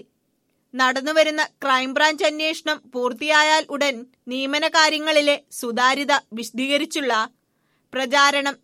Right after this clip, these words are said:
ജില്ലാ ഘടകം തുടങ്ങും. മേയർ അറിയാതെയാണ് കത്ത് പോയതെന്ന നിലപാടിൽ മാറ്റമില്ല. ക്ര-, ക്രൈംബ്രാഞ്ച് അന്വേഷണം പൂർത്തിയാവുകയും വിവാദം കെട്ടടങ്ങുകയും ചെയ്ത ശേഷം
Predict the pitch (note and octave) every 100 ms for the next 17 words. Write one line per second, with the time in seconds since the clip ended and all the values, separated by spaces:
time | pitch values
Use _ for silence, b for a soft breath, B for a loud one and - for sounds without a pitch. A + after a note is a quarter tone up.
0 | A3+ G#3+ B3 C#4 D4+ C#4+ C#4 C4+ A#3 -
1 | - A#3+ A3 A3 A3 E4 E4+ F4+ G4+ -
2 | _ C4 B3+ C#4+ D#4 E4 E4+ D4+ C#4+ -
3 | C#4 A#3+ A3+ G#3+ D4 D4 C#4+ D4+ C#4+ B3
4 | - A#3 A#3+ B3+ C4+ C4+ C4+ _ G#3 G#3+
5 | A3 B3+ B3 A3 G#3+ - D4 - D#4+ D4+
6 | D#4+ E4+ F4+ F4+ F4 E4+ F4 - C4+ C4
7 | D4 _ _ _ _ _ _ _ _ -
8 | C#4 C#4+ E4+ D#4+ C#4 C4+ C4 C#4 A#3+ B3+
9 | - _ _ _ _ B3 B3+ C#4 D4 D#4
10 | - _ C#4 B3+ - E4 D4+ D4+ C#4+ C#4+
11 | D4 - A#3+ B3 D#4 D#4 C#4 C4+